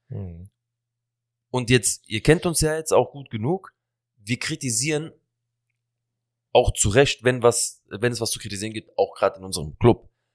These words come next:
Speaker 2: Aber das sind Dinge, die gehen mir einfach auf die Eier.
Speaker 1: Mhm.
Speaker 2: Und das sind Sachen, die sind pure Erziehung.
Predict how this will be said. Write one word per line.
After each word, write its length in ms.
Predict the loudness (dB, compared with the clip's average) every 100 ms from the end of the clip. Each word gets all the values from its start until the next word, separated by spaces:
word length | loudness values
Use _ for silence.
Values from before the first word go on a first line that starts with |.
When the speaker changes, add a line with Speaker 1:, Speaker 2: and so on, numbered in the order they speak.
| _ _ _ _ _
Speaker 2:
Aber 180 | 2 2
das 120 | 2
sind 140 | -2
Dinge, 220 | -6 -6 -6
die 160 | -8
gehen 180 | -4 0
mir 120 | 2
einfach 240 | 2 2 -2
auf 160 | -2
die 120 | -4
Eier. 380 | -4 -2 -6 -12 _ -6
Speaker 1:
Mhm. 420 | -2 0 0 -2
Speaker 2:
Und 140 | -4 -6
das 140 | -4
sind 140 | -4
Sachen, 460 | 4 4 6 0 -6 _ _
die 60 | -10
sind 220 | -10 -12 _
pure 320 | -12 0 2
Erziehung. 520 | 2 0 -2 -2 -6